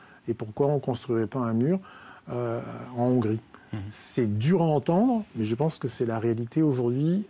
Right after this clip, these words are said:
Speaker 1: euh, de la situation. Donc les îles ne restent vis-à-vis de l'Union européenne que, euh, des soucis, euh, essentiellement liés à l'immigration. En termes de développement, je ne dirais pas qu'elles sont sorties d'affaires, mais par rapport au,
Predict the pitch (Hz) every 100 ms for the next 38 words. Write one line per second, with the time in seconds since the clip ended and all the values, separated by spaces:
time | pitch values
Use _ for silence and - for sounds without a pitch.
0 | - 139 123 117 113 113 117 - - 117
1 | - 190 185 131 147 139 127 156 160 131
2 | - - - - _ - 123 147 170 165
3 | 160 - 139 139 143 147 143 127 123 147
4 | 139 127 - _ - 185 190 170 143 -
5 | - - 156 123 120 117 120 117 - 143
6 | - - 165 165 139 - 135 117 117 117
7 | 123 123 120 127 120 117 117 107 104 180
8 | 240 - - - - - - - 170 160
9 | 147 143 139 147 196 160 151 156 151 143
10 | 156 - 151 202 196 226 190 139 - -
11 | - - _ _ _ _ - 147 143 170
12 | 143 131 131 127 127 131 143 143